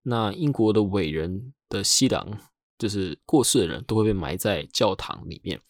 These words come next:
所以那个西敏寺其实算是一个超大的，就是，就是死一堆人，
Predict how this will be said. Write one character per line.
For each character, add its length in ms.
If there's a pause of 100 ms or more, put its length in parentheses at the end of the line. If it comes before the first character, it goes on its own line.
(340)
所 200
以 80
那 120
个 140
西 220
敏 160
寺 180
其 220
实 40
算 200
是 220
一 180
个 300
超 520 (100)
大 380
的， 300 (400)
就 120
是， 540 (1300)
就 160
是 180
死 320
一 60
堆 160
人， 340